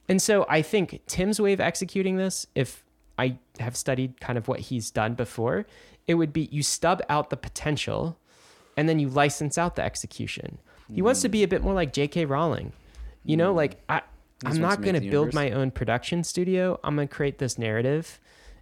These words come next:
Speaker 1: and use N F Ts as maybe a stub mechanism to do that, to see what the interest is.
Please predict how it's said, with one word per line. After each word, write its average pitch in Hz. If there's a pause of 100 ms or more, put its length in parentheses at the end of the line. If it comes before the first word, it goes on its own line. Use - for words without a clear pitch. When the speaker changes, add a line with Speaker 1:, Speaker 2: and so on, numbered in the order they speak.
(120)
Speaker 1:
and 135
use 139
N 131
F 131
Ts 127
as 117
maybe 117
a 107
stub 117 (180)
mechanism 123
to -
do 113
that, 123
to 127
see 123
what 117
the 107
interest 117
is. 180